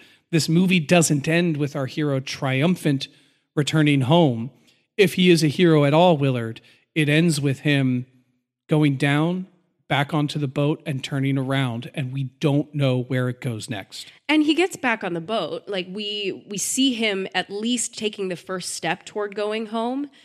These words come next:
Speaker 2: but there is a part of him that almost doesn't, and there's a part of us that almost expects the movie to cut to black as he is stepping out of the temple, having defeated Kurtz,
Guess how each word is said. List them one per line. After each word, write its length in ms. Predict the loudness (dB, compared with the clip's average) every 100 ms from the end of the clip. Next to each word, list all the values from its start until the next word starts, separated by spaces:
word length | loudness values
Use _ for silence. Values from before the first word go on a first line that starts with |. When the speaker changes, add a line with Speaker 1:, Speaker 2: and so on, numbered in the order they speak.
| _ _
Speaker 2:
but 920 | -14 -12 -6 -4 -2 -2 -4 -10 -16 -16 _ _ _ _ -6
there 260 | 0 2
is 120 | 2 0
a 60 |
part 400 | -4 -4 -2 0
of 120 | -2
him 320 | -2 -4 -2 -2
that 140 | -2
almost 420 | -2 0 -2 -4
doesn't, 540 | -4 -4 -4 -6 -8 -14 -4
and 240 | -2 0
there's 160 | -2 -4
a 40 |
part 260 | -6 -4 -2
of 140 | -4 -2
us 400 | -2 -2 -8 -14 -20 _ -2
that 100 | 0
almost 360 | 0 -4 -6
expects 680 | -8 -6 -4 -4 -4 -10 -10 -16 _ _ _
the 260 | -14 -4 -2
movie 320 | 0 -2 -2
to 80 | -4
cut 300 | -4 -10 -8
to 100 | -10
black 500 | -6 -4 -4 -6 -8
as 240 | -4 -4 -4
he 160 | -6
is 100 | -6
stepping 440 | -6 -8 -6 -6 -6
out 220 | -6 -6
of 140 | -8 -10
the 60 |
temple, 520 | -16 -12 -10 -6 -6 -6
having 480 | -6 -4 -4 -6
defeated 680 | -6 -10 -10 -10 -4 -4 -6
Kurtz, 540 | -12 -10 -10 -10 -14